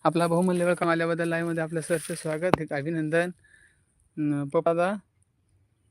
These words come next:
आणि कविता म्हणतात, "आठ नंबर लाईक डन, धन्यवाद." आणि पप्पूदादा म्हणतात, "रामकृष्ण हरी, रामकृष्ण हरी, रामकृष्ण." आणि पप्पूदादा म्हणतात, "जेवण झालं का?"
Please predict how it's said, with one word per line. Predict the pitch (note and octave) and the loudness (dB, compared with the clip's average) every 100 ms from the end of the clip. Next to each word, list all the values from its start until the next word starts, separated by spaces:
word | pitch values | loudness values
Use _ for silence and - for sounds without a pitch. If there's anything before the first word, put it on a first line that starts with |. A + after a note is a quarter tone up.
| _ _ _ _ _ _ _ _ _ _ D#3 | _ _ _ _ _ _ _ _ _ _ -4
आणि | D3+ D#3+ D#3+ D#3+ | -2 0 0 0
कविता | E3+ E3+ D#3+ - F3 E3+ | 0 -2 -6 -6 -4 -2
म्हणतात, | E3+ D#3+ D3+ E3+ E3 - | -2 -4 -4 -4 -6 -6
"आठ | D#3+ D#3+ E3+ | -4 -2 -4
नंबर | E3 E3 | -4 -2
लाईक | D#3+ E3 | -4 0
डन, | D#3+ E3+ | 2 2
धन्यवाद." | D3 D#3+ F#3 F3 D3+ | 2 2 2 0 0
आणि | D#3 | -2
पप्पूदादा | D3+ E3 F3 E3+ F3 | -4 -4 -2 0 2
म्हणतात, | E3 D#3+ D#3+ | 0 -2 -2
"रामकृष्ण | E3 E3+ F3+ - F3+ | -2 -2 -4 -2 0
हरी, | D#3 E3 | 2 2
रामकृष्ण | E3 F3 F3+ F3+ | 0 0 -2 0
हरी, | D#3+ | 0
रामकृष्ण." | E3 D#3+ F3 E3 E3 | 2 0 -2 -4 -4
आणि | D#3+ | -4
पप्पूदादा | E3 F3 E3+ F3 | -4 0 2 2
म्हणतात, | E3 E3 | 2 2
"जेवण | D#3+ E3+ F3 | 4 2 4
झालं | D#3 E3 | 2 2
का?" | F3 F#3+ | 4 6